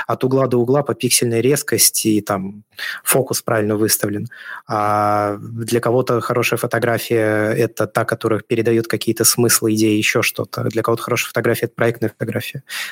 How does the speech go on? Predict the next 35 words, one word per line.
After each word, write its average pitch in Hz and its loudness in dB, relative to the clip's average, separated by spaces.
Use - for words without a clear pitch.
Для 110 0
кого-то 113 0
хорошая 113 -2
фотография — 117 0
это - 0
спонтанная 113 2
фотография. 104 -4
Для 107 0
кого-то 113 0
важна 113 0
та, 120 0
которая 110 2
определённый 113 2
вайб, 110 0
да, 113 2
тот, - -6
который 104 0
прям 101 -6
исхо-, 135 2
и, 117 -4
источается, 107 2
и 98 -4
ты - 2
его 104 4
чувствуешь, - 0
когда 107 0
смотришь. - 0
Я 117 2
не 120 4
знаю, 120 0
что - 2
такое 107 0
хорошая 110 0
фотография, 110 -2
но, 107 0